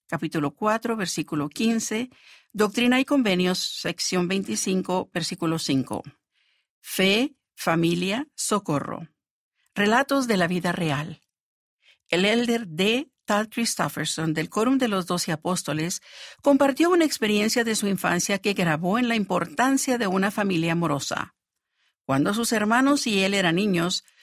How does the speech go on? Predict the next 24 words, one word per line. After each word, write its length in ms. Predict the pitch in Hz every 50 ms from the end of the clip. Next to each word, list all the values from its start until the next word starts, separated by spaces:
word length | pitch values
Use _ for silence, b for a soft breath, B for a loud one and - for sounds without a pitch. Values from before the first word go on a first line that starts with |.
| b b
su 180 | b - - 269
madre 320 | 262 285 311 320 339 339 311
se 120 | - 277 247
sometió 580 | - 220 202 196 190 185 - 208 208 214 214 -
a 80 | 202 196
una 220 | 202 240 254 262
operación 560 | 240 226 208 190 180 165 - 214 196 208 202
quirúrgica 640 | 196 196 185 190 180 175 165 - 208 - 208 208 202
para 200 | - 180 175 180
erradicar 680 | 175 160 165 170 160 160 156 - - 202 196 196 214 B B B B B
un 220 | - 311 339 330
cáncer 640 | 311 - - 285 285 269 247 - - 156 143 143 - -
que 120 | - 165
hizo 360 | 160 180 180 170 - 208 190
que 120 | - 190 180
fuera 280 | - 170 165 156 143
muy 420 | 160 170 185 208 240 262 262 247 214
doloroso 580 | 202 180 160 160 156 156 170 180 - - 202
para 200 | - 214 202 196
ella 380 | 190 180 170 170 180 165 170 B B B B B B B -
usar 400 | 226 233 220 - 226 190 185 185
el 120 | 185 190
brazo 400 | 180 170 156 151 151 - - 156
derecho. 540 | 185 185 214 240 226 - - - 160 180